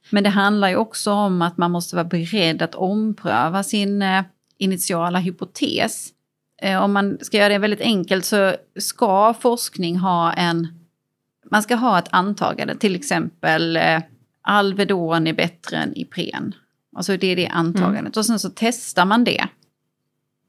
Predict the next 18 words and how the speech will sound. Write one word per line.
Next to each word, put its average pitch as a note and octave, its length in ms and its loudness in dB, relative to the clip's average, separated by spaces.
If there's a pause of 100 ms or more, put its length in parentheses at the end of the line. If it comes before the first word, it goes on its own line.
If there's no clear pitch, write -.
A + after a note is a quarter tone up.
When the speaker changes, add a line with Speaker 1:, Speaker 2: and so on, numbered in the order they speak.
(440)
Speaker 1:
Eh, F3 180 0
och F#3+ 80 2
det G3+ 60 4
är G3 60 4
bara G#3 440 6
det G#3 120 2
man D#3+ 140 0
testar. F3 320 -2
Man F3 140 0
kan G3+ 140 2
liksom G3 200 -2
inte G#3+ 140 0
dra G#3 140 2
några G3 160 2
andra G3 220 2
slutsatser. F3+ 400 -4
Man G3+ 120 2
testar A3 260 -2